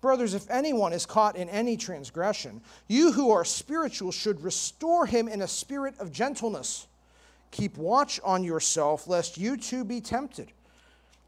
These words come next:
We're gonna address sin in each other's lives. We've got to be gentle. We've got to be humble, because otherwise, Paul says, we're gonna stumble into sin,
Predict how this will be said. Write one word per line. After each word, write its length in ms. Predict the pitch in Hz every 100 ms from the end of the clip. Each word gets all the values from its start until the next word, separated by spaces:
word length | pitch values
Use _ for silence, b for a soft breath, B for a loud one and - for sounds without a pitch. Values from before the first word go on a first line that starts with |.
| _
We're 80 | 175
gonna 120 | 208
address 280 | 165 220 208
sin 260 | - 254
in 120 | 262 208
each 160 | -
other's 240 | 185 156 175
lives. 240 | 254 214
We've 80 | 139
got 200 | 196 220
to 80 | 143
be 80 |
gentle. 600 | 123 123 208 277 202 190 B B -
We've 100 | 202
got 100 | 320
to 60 |
be 80 | 220
humble, 520 | - 240 349 262 - - _ _
because 200 | 175 196
otherwise, 580 | 277 330 214 185 185 - -
Paul 180 | 220
says, 200 | 214 214
we're 120 | 175 262
gonna 160 | 208
stumble 420 | - - 233 226
into 140 | 233 226
sin, 340 | - 311 226